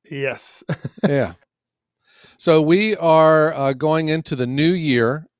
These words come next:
Speaker 2: but where are we at though, Dan? We should be getting close to our countdown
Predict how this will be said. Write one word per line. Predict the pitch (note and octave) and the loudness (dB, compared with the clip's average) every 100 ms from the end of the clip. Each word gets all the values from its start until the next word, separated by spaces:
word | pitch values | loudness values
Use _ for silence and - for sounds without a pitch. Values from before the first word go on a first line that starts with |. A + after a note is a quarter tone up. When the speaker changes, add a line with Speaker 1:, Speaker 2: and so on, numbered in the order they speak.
| - | -2
Speaker 2:
but | B2+ | -2
where | C#3 E3+ | 0 2
are | E3 | 2
we | D3 C3+ | 2 2
at | C3 A2 | 2 0
though, | A2 | -4
Dan? | G2+ A2 A2 | -4 -4 -4
We | A2+ C3+ D#3+ E3 | -4 -2 0 -2
should | - D3+ | -4 -6
be | C3+ B2 | -4 -4
getting | C3 C3 B2 | -4 -4 -4
close | - C3 B2+ | -4 -2 -2
to | - B2+ | -6 -4
our | A2 | -4
countdown | - - D3+ D#3+ A#2+ A2 F#2+ G#2 | -4 -6 -4 -4 -6 -8 -8 -10